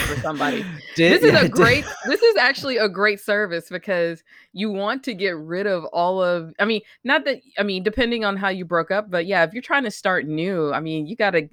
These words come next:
Speaker 1: do that audit and, you know, and
Speaker 2: Yeah.
Speaker 1: request, and request that friends don't tag you with a photo of you and the other person.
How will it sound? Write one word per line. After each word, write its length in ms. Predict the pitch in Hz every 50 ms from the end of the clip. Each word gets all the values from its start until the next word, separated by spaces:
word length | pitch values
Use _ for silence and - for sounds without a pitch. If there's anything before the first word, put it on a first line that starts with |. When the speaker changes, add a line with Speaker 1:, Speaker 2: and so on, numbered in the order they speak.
| - -
Speaker 1:
do 100 | 175 190
that 180 | 185 156 - - _
audit 400 | 127 135 165 202 196 156 139 - -
and, 300 | 151 147 139 139 139 - _ - - _ _ _
you 160 | - 160 160
know, 100 | 165 170 -
and 160 | - 170 170
Speaker 2:
Yeah. 60 | -
Speaker 1:
request, 520 | 254 165 - - - 208 208 214 208 - - -
and 180 | 190 196 185
request 760 | 185 190 - _ - - - 220 240 233 185 180 - - - _ _ - - _ _
that 160 | 180 180 175
friends 420 | - _ 208 208 202 196 190 170 151
don't 300 | 139 165 170 190 185 - -
tag 400 | - 196 196 202 208 202 185 156
you 320 | 156 165 156 156 160 165
with 300 | 160 151 160 165 160 156 - _ -
a 80 | 220 - _
photo 320 | 196 185 180 175 170 170 165
of 260 | - 160 165 156 151
you 200 | 156 165 180 175
and 100 | 160 139
the 120 | 151 - -
other 180 | 165 156 151
person. 600 | 147 _ - 185 175 165 - - 156 143 139 143